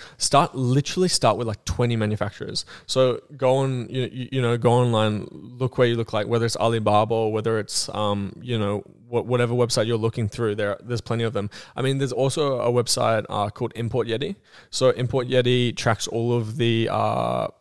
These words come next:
packages sent to America. And you can see where brands have made, I mean, there's so much stuff on TikTok going on about now. It really annoys me, to be honest, because the people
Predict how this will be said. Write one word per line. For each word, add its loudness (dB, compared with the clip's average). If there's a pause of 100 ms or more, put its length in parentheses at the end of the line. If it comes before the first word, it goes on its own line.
(140)
packages -2
sent -2
to -2
America. 0 (640)
And 0
you -4
can 0
see 0
where 4
brands 0
have -2
made, 0 (340)
I -4
mean, 2
there's 4
so 2
much 4
stuff 2
on 0
TikTok -2
going 2
on 2
about 4
now. 2 (220)
It 6
really 8
annoys 2
me, 2
to -2
be 0
honest, -2 (340)
because 6 (760)
the 4
people 4